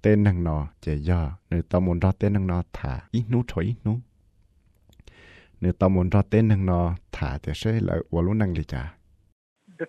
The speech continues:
Speaker 2: time I spent with these people, um, really showed me the values that they hold quite dear to themselves, which is, you know, the value of culture, the value of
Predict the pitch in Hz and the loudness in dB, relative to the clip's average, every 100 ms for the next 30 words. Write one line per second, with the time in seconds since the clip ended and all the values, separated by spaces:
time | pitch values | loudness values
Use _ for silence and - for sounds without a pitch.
0 | - 202 196 180 - 170 151 - 147 165 | 2 2 4 -2 -2 -2 -2 -10 -4 -2
1 | 165 143 - - _ _ _ _ _ _ | -4 -8 -18 -20 _ _ _ _ _ _
2 | - _ 165 170 156 - - 190 - 131 | -20 _ -4 -4 -4 -8 -2 -2 0 0
3 | 131 151 143 143 139 135 - - 190 - | 2 2 2 -2 -2 -12 -16 -18 -18 -18
4 | 139 170 170 160 - 156 160 160 151 151 | -6 -2 -2 -4 2 2 2 -4 -14 -14
5 | 151 139 _ _ _ 147 139 - 147 165 | -16 -20 _ _ _ -20 -10 0 2 2
6 | 165 165 147 151 156 143 147 147 139 - | -2 -8 -4 -4 -2 -2 0 0 -2 0
7 | 151 135 - 156 - 147 131 123 - 131 | 0 0 -4 -10 -8 -10 -12 -14 -16 -14
8 | 120 135 - 135 120 123 - 131 - - | -14 -14 -12 -12 -12 -18 -12 -12 -8 0
9 | 127 127 - - 156 156 - 180 175 135 | 0 0 -6 2 2 2 -4 -10 -8 -6
10 | 135 131 127 127 | -2 -4 -4 -8